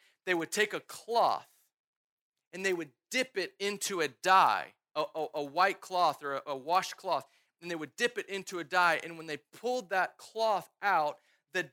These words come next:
dye entered into the cloth, and you could no longer tell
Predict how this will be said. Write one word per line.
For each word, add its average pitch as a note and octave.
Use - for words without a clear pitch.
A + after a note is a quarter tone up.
dye G#3+
entered A3+
into G3+
the D#3
cloth, F#3
and F3
you F3
could E3
no G3+
longer G#3+
tell D#3+